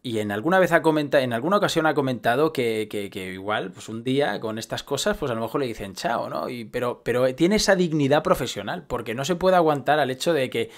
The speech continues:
está saliendo todo esto y aquí no decimos nada, pero no me jodas, ¿no? Bueno, pues esto por un lado. Vamos a escuchar a Fouto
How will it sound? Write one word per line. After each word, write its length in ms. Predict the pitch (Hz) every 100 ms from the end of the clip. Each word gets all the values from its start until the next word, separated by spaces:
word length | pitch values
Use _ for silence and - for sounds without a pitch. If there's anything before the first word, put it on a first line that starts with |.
| - - _ -
está 240 | 117 160
saliendo 400 | 156 151 165 165
todo 240 | 175 170 156
esto 380 | 156 190 214 - - -
y 80 | 127
aquí 240 | 113 165
no 80 | 190
decimos 420 | 202 - 175 151
nada, 420 | 123 202 269 107 -
pero 260 | 90 92
no 160 | 95 117
me 100 | 165
jodas, 600 | - 147 147 - - - _ - - _ _ _ -
¿no? 280 | 185 - _ _ -
Bueno, 280 | 85 69 _ _ _ -
pues 160 | 143
esto 560 | 226 233 254 165 90 _
por 180 | 165 165
un 160 | 165
lado. 380 | 139 92 76 - -
Vamos 320 | 131 180 208
a 60 | 202
escuchar 640 | - 175 - 180 202 - _ -
a 160 | 131
Fouto 580 | - 185 190 135 139 202